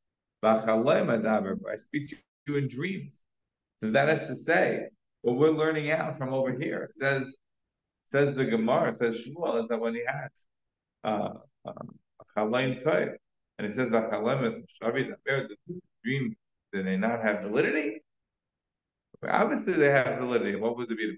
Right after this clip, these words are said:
proof? Because the pasuk says, "B'chalom adaber," I speak to you in dreams. The Gemara says over there that it's a very long, uh, very long introduction. Who said it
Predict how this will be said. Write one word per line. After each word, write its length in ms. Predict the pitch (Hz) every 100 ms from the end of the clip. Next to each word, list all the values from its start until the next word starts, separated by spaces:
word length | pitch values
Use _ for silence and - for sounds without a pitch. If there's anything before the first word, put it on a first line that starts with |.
| -
proof? 280 | 131 131 - _
Because 140 | 117 127
the 60 |
pasuk 200 | 135 151
says, 180 | 160 190 139
"B'chalom 800 | 127 127 127 135 175 143 117
adaber," 560 | 113 131 139 139 143 147 - - - _ _ _
I 60 | -
speak 360 | - 143 147
to 100 | 139
you 60 | 123
in 140 | 113
dreams. 460 | - 101 101 - - _ _ _ _ _ _ _ _ _ _
The 1200 | - - _ _ _ _ _ _ _ _ _ -
Gemara 320 | 107 110 131
says 320 | 123 127 127 110
over 180 | 98
there 340 | 104 131 110 110 _ _ _ _ _ _ _ _
that 340 | 104 104 101 - - - _ _ _ -
it's 140 | -
a 80 | 101
very 300 | 110 113 110
long, 540 | 104 104 104 104 101
uh, 440 | 95 98 98 95 92 - _ _ _
very 280 | 95 107 110
long 280 | 101 101 101
introduction. 640 | 101 101 101 107 - 95
Who 120 | 107 107
said 200 | -
it 60 | 104